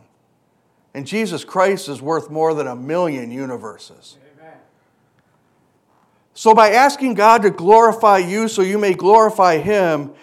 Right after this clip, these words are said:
Speaker 1: is an incredibly personal and intimate way of expressing your love for God.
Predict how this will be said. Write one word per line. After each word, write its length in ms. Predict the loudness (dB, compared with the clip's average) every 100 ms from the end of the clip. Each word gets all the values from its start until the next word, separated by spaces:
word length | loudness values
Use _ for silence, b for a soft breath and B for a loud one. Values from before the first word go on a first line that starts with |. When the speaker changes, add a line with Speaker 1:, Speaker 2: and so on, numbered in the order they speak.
| b
Speaker 1:
is 160 | -6 -4
an 100 | -2
incredibly 760 | -4 -8 -6 0 0 2 0
personal 1000 | -2 -8 -4 -2 -2 -2 -2 0 0 0 B B -12
and 180 | -8 -4
intimate 480 | -4 -4 -6 -6 -6
way 340 | -4 -2 -2
of 120 | -4
expressing 720 | -8 -12 -18 -14 -12 -12 -12
your 180 | -10 -10
love 280 | -6 -6 -6
for 120 | -14
God. 500 | -14 -12 -12 -12 -16